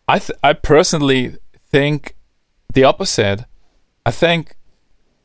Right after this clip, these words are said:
being authentic is showing a strong side, and is actually, it, if you really think about it, is absolutely a low risk move. It, it's,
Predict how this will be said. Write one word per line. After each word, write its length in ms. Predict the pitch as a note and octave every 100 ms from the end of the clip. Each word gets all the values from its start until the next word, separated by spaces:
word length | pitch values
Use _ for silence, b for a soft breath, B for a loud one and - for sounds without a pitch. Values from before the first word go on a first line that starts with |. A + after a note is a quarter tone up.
| _ _ _ _
being 520 | C3+ D#3 D#3+ D3 C#3 _
authentic 1160 | C3 A#2 - C#3 D#3 E3+ B2+ A#2+ B2 C#3+ - - _ _ _ _ _ _ _ _ -
is 120 | -
showing 360 | - D3 D3+
a 60 | C#3
strong 480 | - - C3+ E3+ F#3
side, 540 | - G#2+ F#2+ F#2+ G2 - _ -
and 380 | B2+ B2+ B2+ -
is 140 | C3+
actually, 640 | B2+ C#3 F3+ - C3 A#2+ -
it, 220 | - B2+ - _ _ _
if 160 | D3 -
you 80 | F#3
really 240 | F3 C#3
think 240 | - C3+
about 320 | D3+ B2 A2+ A2
it, 180 | A2
is 160 | B2+ C3
absolutely 640 | B2+ C3 D3 E3+ D3+ C3+
a 60 | B2
low 300 | A#2 A#2+ C3+
risk 380 | C3+ A#2+ - -
move. 460 | B2+ B2+ G#2+ - _ _ _ -
It, 300 | B2+ - - _ _
it's, 360 | C3 B2+ -